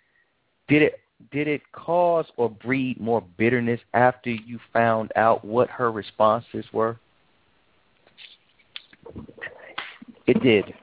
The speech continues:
Speaker 2: Mine did, because it was so
Speaker 1: Okay.
Speaker 2: much that, yeah, I mean, it did. There was things that, it, it,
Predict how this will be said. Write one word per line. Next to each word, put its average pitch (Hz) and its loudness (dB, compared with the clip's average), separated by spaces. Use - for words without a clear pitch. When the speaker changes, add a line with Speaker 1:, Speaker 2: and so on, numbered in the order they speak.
Speaker 2:
Mine 98 -2
did, 67 -10
because 90 -4
it 95 -6
was 92 -4
so 98 -2
Speaker 1:
Okay. 95 0
Speaker 2:
much 90 -2
that, 80 -4
yeah, 113 4
I 113 0
mean, 117 2
it 104 -4
did. 80 -6
There 156 0
was 147 -8
things 117 -6
that, 95 -6
it, 110 -8
it, 113 -4